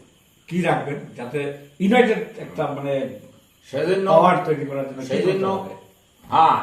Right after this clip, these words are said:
Speaker 2: এটা ঠিক কথা। আমরা already আমরা সিদ্ধান্ত নিয়েছি এবং আমাদের সমাজের বিভিন্ন সংগঠনের নেতাদেরকেও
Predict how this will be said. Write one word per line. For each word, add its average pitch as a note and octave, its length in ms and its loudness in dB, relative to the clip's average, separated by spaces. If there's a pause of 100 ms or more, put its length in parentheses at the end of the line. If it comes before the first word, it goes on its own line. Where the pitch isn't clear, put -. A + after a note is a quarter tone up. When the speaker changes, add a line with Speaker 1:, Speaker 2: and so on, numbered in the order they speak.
Speaker 2:
এটা F#3 140 -4 (100)
ঠিক F3 160 -4
কথা। - 240 2 (600)
আমরা D#3 300 4 (280)
already F3+ 380 6
আমরা F3 120 2
সিদ্ধান্ত E3 360 -2
নিয়েছি F3 400 -2 (640)
এবং D3+ 120 -2 (100)
আমাদের D#3+ 200 0
সমাজের D3+ 480 0
বিভিন্ন E3+ 240 -2 (160)
সংগঠনের E3 580 0 (640)
নেতাদেরকেও F3+ 600 4